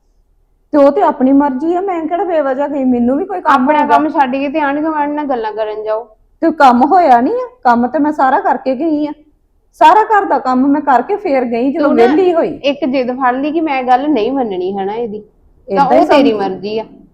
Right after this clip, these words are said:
Speaker 1: ਨਹੀਂ, ਏਦਾਂ ਹੀ ਸਮਝ ਲਓ, ਜੇ ਤੁਹਾਨੂੰ ਲੱਗਦਾ ਆ ਇਹ ਗੱਲ ਤੇ ਤੁਸੀਂ ਏਦਾਂ ਸਮਝ ਲਓ।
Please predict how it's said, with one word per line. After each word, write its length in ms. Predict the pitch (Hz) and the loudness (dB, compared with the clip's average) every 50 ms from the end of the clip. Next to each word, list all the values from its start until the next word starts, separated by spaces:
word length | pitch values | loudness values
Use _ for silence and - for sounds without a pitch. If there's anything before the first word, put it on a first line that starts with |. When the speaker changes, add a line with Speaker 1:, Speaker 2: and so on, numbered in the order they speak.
| _ 247 | _ -4
Speaker 1:
ਨਹੀਂ, 200 | 285 339 349 320 | -4 0 2 2
ਏਦਾਂ 260 | 294 233 208 269 330 | 0 2 0 -2 -2
ਹੀ 60 | 381 | -2
ਸਮਝ 300 | - 349 311 302 294 330 | -4 -4 -4 -2 -4 -2
ਲਓ, 240 | 330 330 330 320 330 - - 233 | -2 -2 -2 -4 -6 -12 -14 -4
ਜੇ 140 | 208 254 254 | -4 -4 -2
ਤੁਹਾਨੂੰ 300 | 254 294 302 285 285 262 | 0 -2 -2 0 0 2
ਲੱਗਦਾ 320 | 233 208 196 202 196 262 | 2 2 2 2 2 2
ਆ 220 | 285 294 294 285 262 | 2 2 2 0 -2
ਇਹ 140 | 254 269 | -2 -2
ਗੱਲ 260 | 262 262 247 220 208 208 - _ _ | -2 -2 -2 -2 -4 -6 -8 _ _
ਤੇ 80 | 233 226 | -12 -8
ਤੁਸੀਂ 260 | 226 269 269 247 214 | -6 -4 -2 -2 -2
ਏਦਾਂ 200 | 196 170 170 185 | -2 -4 -8 -8
ਸਮਝ 300 | - 196 208 233 226 302 | -8 -8 -8 -8 -10 -6
ਲਓ। 160 | 320 339 349 | -6 -6 -6